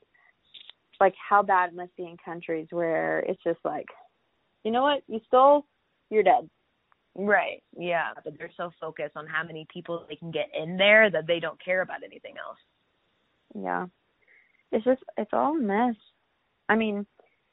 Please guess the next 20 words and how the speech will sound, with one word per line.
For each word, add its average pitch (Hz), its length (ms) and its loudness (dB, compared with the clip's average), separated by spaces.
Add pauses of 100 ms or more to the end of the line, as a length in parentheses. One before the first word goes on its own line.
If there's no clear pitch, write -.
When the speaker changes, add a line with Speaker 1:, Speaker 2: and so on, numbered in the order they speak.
(340)
Speaker 1:
when 214 180 -2
you, - 300 -4 (840)
when 214 140 0
you 214 140 -2 (100)
put 202 160 6
your 202 260 2
trust 196 300 4
in 185 200 -6
people 170 640 -4 (480)
to 208 80 -4
keep 190 340 -8
things 170 320 -4
running, 165 340 -6
like, 160 280 -8
people 190 320 -2 (100)
fail, 165 520 6
people 214 360 -10
suck. 165 320 -6 (1200)
Like, 170 240 -14 (1500)
ugh, 185 160 -6